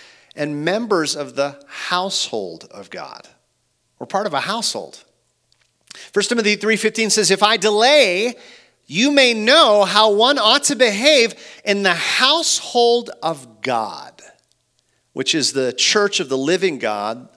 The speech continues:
a pillar and buttress of the truth." Listen to some of the practices of the early church and what they did. They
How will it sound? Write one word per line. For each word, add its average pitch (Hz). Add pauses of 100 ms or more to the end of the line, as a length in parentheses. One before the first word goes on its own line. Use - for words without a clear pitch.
a 117
pillar 139
and 107 (200)
buttress - (500)
of 95
the 98
truth." - (1400)
Listen 294
to 214
some 220
of 190
the 160
practices 156
of 120
the 123
early 127
church -
and 110
what 139
they 117
did. 135
They 135